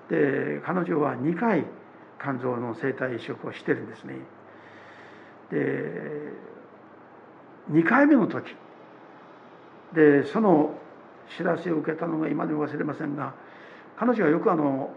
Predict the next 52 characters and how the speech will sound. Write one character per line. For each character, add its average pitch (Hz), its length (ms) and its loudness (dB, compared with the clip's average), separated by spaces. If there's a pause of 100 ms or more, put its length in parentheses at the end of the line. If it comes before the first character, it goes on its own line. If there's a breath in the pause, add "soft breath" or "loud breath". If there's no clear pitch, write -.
大 202 140 2
阪 185 200 -4
の 147 80 -2
ケ - 160 0
ジ 285 120 2
コ 214 160 -2
ン 165 60 0
ベ 139 80 4
ン 123 80 2
シ 135 100 -6
ョ 127 40 -4
ン - 20 -10
で 123 80 -6
も 123 100 -10
ね、 180 180 -6 (460 loud breath)
独 143 180 2
唱 143 160 -2
者 139 140 -4
の 131 80 -4
一 117 60 -8
人 135 240 -2
と 123 160 -8
し - 100 -16
て、 135 220 -2 (560 loud breath)
え - 600 -8
ー、 - 20 -12
奉 139 200 -2
仕 - 80 -6 (420)
し - 100 -18
て 160 80 -4
お - 20 2
り 135 100 -2
ま 123 100 -6
し - 80 -16
た。 - 140 -14 (720)
で、 - 80 -6
そ - 200 -12
れ 285 100 -2
が 214 140 -4
ね、 117 180 -6 (800 loud breath)
あ 151 60 -8
の、 123 240 -8
電 139 180 6
話 120 120 0
か 113 100 -8
か 120 100 -2
っ - 40 -4
て - 80 -12
き - 100 -10
ま 131 140 -6
し - 100 -14
て、 117 240 -10